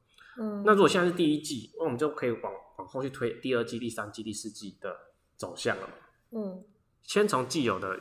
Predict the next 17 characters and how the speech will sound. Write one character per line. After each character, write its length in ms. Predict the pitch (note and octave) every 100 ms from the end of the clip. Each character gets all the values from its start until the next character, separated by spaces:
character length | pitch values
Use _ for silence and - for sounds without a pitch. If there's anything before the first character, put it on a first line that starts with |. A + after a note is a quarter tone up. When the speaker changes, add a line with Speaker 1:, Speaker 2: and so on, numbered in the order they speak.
| -
Speaker 2:
已 120 | A2+
出、 160 | G2 C#3
已 100 | A2+
经 160 | F#2+ C3+
有 100 | G2+
的 80 | F#2
财 160 | F#2+ F2+
报、 120 | F#2+
最 140 | B2
新 160 | A2 G#2+
的 80 | G2+
财 160 | F#2
报 140 | F2 F#2 F#2 - - - - -
去 160 | - A2+
做 160 | G#2+
推 220 | G2+ G2 F#2+
断， 200 | G2